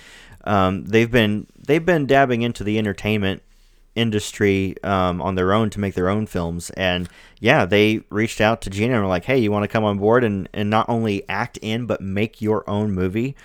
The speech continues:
for, uh, for Daily Wire?" And she's like, "Sure." So they posted that, and man, I, I, <laughs> apparently the,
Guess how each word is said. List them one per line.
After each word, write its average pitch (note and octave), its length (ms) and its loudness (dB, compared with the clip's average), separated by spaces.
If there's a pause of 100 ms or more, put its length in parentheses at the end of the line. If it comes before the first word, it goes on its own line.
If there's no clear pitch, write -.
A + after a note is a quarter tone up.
(260)
for, G#2 600 2
uh, F2 360 -2 (280)
for G#2+ 200 -4
Daily G#2 280 2
Wire?" A#2 240 4
And G#2 100 -2
she's F#2+ 200 -8
like, F2+ 200 -8
"Sure." A2+ 460 -2
So G2 380 0
they G2+ 200 0
posted G2+ 460 0
that, F#2 280 2
and F#2+ 280 -4 (680)
man, E2 360 -4 (120)
I, C#2 140 -6 (100)
I, F#2+ 680 2 (800)
<laughs> - 20 -
apparently A#2 720 4
the, G2 460 2